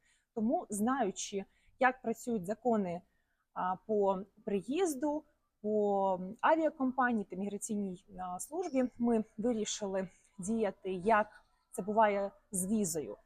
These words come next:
Наприклад, у людини віза на десять років, на п'ять років, на три роки в одному паспорті, але паспорт закінчився, і вона їде по-іншому, тобто і ви за-, за-, заїжджає по іншому паспорту. Тобто є така процедура.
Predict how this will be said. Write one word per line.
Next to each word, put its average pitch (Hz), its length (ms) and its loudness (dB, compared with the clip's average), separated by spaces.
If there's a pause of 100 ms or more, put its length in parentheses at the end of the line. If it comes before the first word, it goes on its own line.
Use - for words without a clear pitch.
(140)
Наприклад, 190 460 -4 (120)
у 220 80 -2
людини 185 520 -4 (200)
віза 185 420 0
на 185 100 -2
десять 175 360 -6
років, 175 320 -4 (100)
на 190 100 -8
п'ять 185 340 -2
років, 175 280 -10
на 170 80 -6
три 185 160 -8
роки 180 160 -8
в 185 40 -2
одному 330 360 6
паспорті, 285 500 4
але 254 140 4
паспорт 226 400 -2
закінчився, 208 680 -6 (320)
і 294 40 -6
вона 359 200 4
їде 254 280 2
по-іншому, 190 800 -2
тобто 190 400 -12 (360)
і 202 200 -8
ви 190 200 2
за-, 185 300 -2
за-, 175 280 0
заїжджає 226 420 4
по 240 140 -4
іншому - 380 -6
паспорту. - 460 -10 (340)
Тобто 214 200 -6
є 233 140 2
така 190 200 -8
процедура. - 500 -12